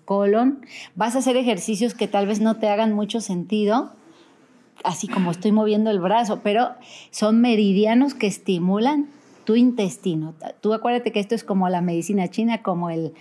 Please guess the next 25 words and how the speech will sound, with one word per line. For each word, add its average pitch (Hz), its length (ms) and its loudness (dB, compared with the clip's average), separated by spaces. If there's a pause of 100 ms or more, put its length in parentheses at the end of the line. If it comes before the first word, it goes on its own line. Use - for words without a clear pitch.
(160)
la 180 140 0
acupuntura 196 680 0
que 214 100 -2
tú - 200 -4
picas 185 280 -2
por 190 200 -4
un 208 120 -2
lado, 240 280 0
pero 175 220 -2
tiene 175 280 -2
su 175 120 -6
efecto 180 380 -6
por 175 160 -2
otro. 220 360 -4 (340)
Entonces, 190 500 -2
mucho 196 360 2
vas 196 160 0
a 202 100 -4
trabajar 208 400 0
en 214 160 0
áreas 208 260 -2
que 196 140 -4
no 196 180 2
pareciera 226 640 0
colon, 247 540 0